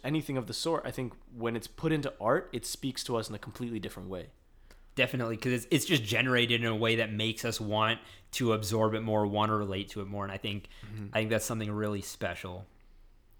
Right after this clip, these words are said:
Speaker 2: So that being said, here's the, here's the tough question that, to be honest, I haven't thought a lot about myself, but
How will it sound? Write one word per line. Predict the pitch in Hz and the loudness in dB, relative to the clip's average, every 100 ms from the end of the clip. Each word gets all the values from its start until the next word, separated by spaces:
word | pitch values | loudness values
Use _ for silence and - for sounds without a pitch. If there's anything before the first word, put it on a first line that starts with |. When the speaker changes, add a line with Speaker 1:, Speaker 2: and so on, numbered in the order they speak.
| - - - - - - | -20 -20 -20 -20 -20 -18
Speaker 2:
So | - - 113 | -8 -2 2
that | 113 139 156 | 6 6 6
being | 175 160 | 4 2
said, | - 135 110 98 | 2 4 6 4
here's | 92 143 139 | 2 2 4
the, | 139 117 - | 2 0 0
here's | 135 139 | 0 2
the | 147 | 0
tough | - 117 - | 2 2 4
question | 117 107 113 101 | 2 2 0 -2
that, | 107 | -2
to | - | -2
be | 170 | 0
honest, | 196 170 160 | 4 4 4
I | 123 | 2
haven't | 120 107 | 2 2
thought | 113 107 | 2 2
a | |
lot | 104 101 | 2 2
about | 101 101 | 0 -2
myself, | 98 - 87 87 - | -4 -8 -8 -10 -10
but | 95 98 | -10 -10